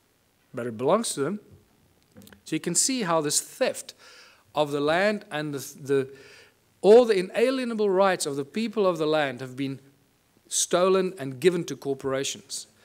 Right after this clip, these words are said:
So the government and the large corporations have stolen the country from its people. It's obvious. What do the people need?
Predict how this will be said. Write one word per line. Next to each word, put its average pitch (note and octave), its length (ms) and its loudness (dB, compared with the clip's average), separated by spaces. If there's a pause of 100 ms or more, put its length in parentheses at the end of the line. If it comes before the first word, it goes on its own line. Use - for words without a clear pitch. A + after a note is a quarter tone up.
(540)
So - 160 0
the E3+ 100 2
government G#3 360 4
and F#3+ 100 -6
the F3 60 0
large D#3+ 280 0
corporations E3+ 580 0
have C#3 80 -6
stolen D3 380 -2
the C#3+ 60 -8
country C3+ 280 -10
from A#2+ 180 -14
its - 160 -10
people. F#3 460 -8
It's - 200 -10
obvious. C#3 520 -4 (180)
What E3 160 0
do E3 60 -4
the D#3+ 120 -2
people E3+ 340 -6
need? D#3+ 340 0